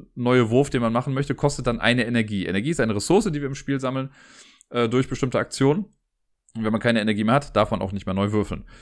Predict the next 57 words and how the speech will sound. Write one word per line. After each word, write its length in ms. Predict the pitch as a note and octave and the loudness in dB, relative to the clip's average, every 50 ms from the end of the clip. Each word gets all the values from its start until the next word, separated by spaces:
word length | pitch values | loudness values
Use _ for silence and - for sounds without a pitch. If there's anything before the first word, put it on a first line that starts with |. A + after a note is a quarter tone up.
| - - - _ _ _ _ _ _ _ _ - | -20 -20 -20 _ _ _ _ _ _ _ _ 2
Die 80 | C3 | 2
Aktionen, 360 | C3+ C3+ - - F#3+ A3+ A3+ | 2 2 4 4 6 6 6
die 120 | G3 F3 D3 | 4 2 4
wir 160 | C#3 C3+ C3 | 2 2 2
haben, 520 | C3+ D3 E3 F#3 F3+ F3 F3+ F3+ - - | 2 0 0 -2 -2 -6 -6 -8 -8 -8
die 60 | B2+ B2+ | -8 -4
sechs 240 | B2 C3+ C#3 - | -2 -2 -2 -2
verschiedenen, 480 | - B2 - - E3 D#3+ F3 F3 E3+ D#3+ | -2 -4 0 0 0 0 0 -2 -2 -2
ich 120 | C3+ - - - - - - | -4 -6 -8 -10 -12 -12 -10
guck 200 | - - B2 - | -8 -6 -2 -2
mal, 60 | A#2 | -2
ob 40 | G#2+ | -2
ich 60 | G#2 | -2
sie 80 | - G#2+ | -4 -4
jetzt 100 | G2 - | -4 -2
schnell 220 | - A#2 B2 C3 | 0 0 2 2
irgendwie 220 | B2 A#2+ A2+ A2+ | 2 0 -2 -2
noch 100 | A2 G#2 | -4 -6
zusammenbekomme. 760 | - A2+ G2+ A#2+ D3 D#3+ D3 D3 C#3 - D#3 D3 D3 D3 D3+ - - - - - - - _ - | -6 -2 0 0 0 0 -2 -4 -2 -2 -2 -2 -2 -4 -8 -10 -18 -20 -20 -20 -20 -20 _ -6
Das 160 | - A#2+ - - | -6 -4 -2 2
eine 260 | - C3 C#3+ D#3 D3+ | 2 2 4 4 2
ist 160 | C3+ C#3 - | 0 0 -2
zum 80 | - C3+ | -2 -2
Beispiel 160 | B2+ C3 A#2+ | 0 0 0
Ressourcen 420 | A#2+ - - B2 B2 A#2+ - G#2+ | -2 2 4 4 4 4 2 -2
sammeln. 180 | F#2+ F#2 F2+ F#2 | -2 -2 -2 -2
Es 100 | - - | -2 -4
gibt 120 | C3 - | -4 -4
Energie 440 | - G#2+ G#2+ G#2+ A2 A2 C#3+ E3+ F3+ | -2 -2 -2 0 0 0 0 -2 0
und 260 | - D3 C#3+ C#3 - | 0 0 0 0 0
Kultur 600 | - - C3 B2+ C3+ - C#3 B2+ A#2+ G#2+ F#2 - A2 | 2 2 2 2 2 0 2 2 4 4 2 2 2
als 320 | G#2+ G#2 G2+ - - - | 2 2 2 0 -4 -8
Ressource. 580 | - G2+ G#2 G2 - - G#2 G2 F#2+ F2+ - F#2 - - - - - - | -6 -4 -4 -4 -2 -2 0 0 0 0 -2 -6 -8 -8 -12 -12 -10 -8
Da 340 | A#2+ G#2+ G2+ A2 A2+ A2+ A#2 | -6 0 2 2 2 2 -2
muss 200 | C3 C3+ C#3+ - | -2 -2 -2 0
man 100 | C3+ A#2+ | -2 0
gucken, 420 | - D3+ D3+ - D#3 D#3 D3+ C#3+ - | 0 -2 -2 -2 -4 -4 -4 -4 -2
ähm, 380 | A2+ A#2 A#2 A#2 A#2 A#2 A#2 _ - | -2 0 0 0 -2 -4 -6 _ -6
wir 100 | - F#2 | -2 0
haben 120 | A2+ B2+ A#2+ | 0 0 0
so 100 | A2 G#2 | 0 0
eine 160 | G#2+ G2+ G2 | 0 0 -2
Startgalaxie, 680 | - - G#2+ A#2+ D3 - - C#3+ C#3 C3 - - D3 | 2 4 4 4 4 4 2 0 0 0 0 0 0
auf 100 | C#3 C3+ | 0 0
der 120 | - C3 B2+ | 0 -2 -4
wir 80 | B2+ | -4
starten, 400 | - - C3 B2+ C3 C3 - A2 | -2 -2 0 0 0 -2 -4 -6
und 80 | G2+ G#2 | -6 -6
es 80 | G2 - | -6 -6
gibt 120 | G2+ - | -8 -6
Planeten, 420 | - F#2+ F2 G2+ B2+ C#3+ - C3+ | -4 -2 2 2 2 2 2 0
wo 80 | A#2 G#2+ | -2 -2
man 80 | G2+ G2+ | -2 -2
mit 80 | F2+ | -2
seinen 140 | F#2 F2 F2 | -2 -2 0
Raumschiffen 460 | F2 G2+ A#2+ C3 - - - - G2 | 0 0 0 0 -2 -6 -6 -4 -2
hinkommt. 380 | F#2+ - D#3 - - - - | -2 -2 -2 0 0 -2 -2